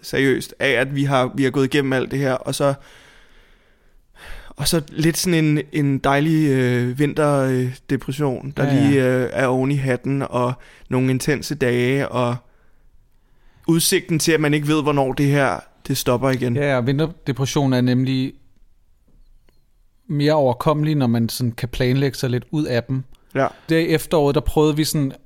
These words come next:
Speaker 2: der vidste vi godt, okay, vi kommer ikke ud at rejse. Vi kommer
Speaker 1: Ja.
Speaker 2: ikke til at opleve nogle af de her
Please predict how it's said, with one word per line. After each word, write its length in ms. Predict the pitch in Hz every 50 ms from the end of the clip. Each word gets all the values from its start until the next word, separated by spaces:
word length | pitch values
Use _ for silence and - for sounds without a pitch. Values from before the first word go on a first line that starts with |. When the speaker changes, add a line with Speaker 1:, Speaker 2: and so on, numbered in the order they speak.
| - - -
Speaker 2:
der 60 | 151 139
vidste 300 | 131 151 147 - - 170
vi 80 | 165
godt, 260 | - 139 131 131 117
okay, 300 | - 151 131 - 143 139
vi 80 | 127 127
kommer 260 | - - 151 151 156
ikke 140 | 175 156 160
ud 80 | 143 123
at 60 | 110
rejse. 400 | 95 90 95 98 95 - - -
Vi 60 | 127
kommer 240 | 117 - 135 131 131
Speaker 1:
Ja. 40 | 131
Speaker 2:
ikke 100 | 135 - -
til 360 | - - 151 143 135 143 147 -
at 140 | 147 127 127
opleve 640 | - 143 135 123 - 135 135 135 131 127 127 123
nogle 200 | 127 127 123 131
af 60 | 123
de 140 | - 135 127
her 300 | 123 135 127 120 110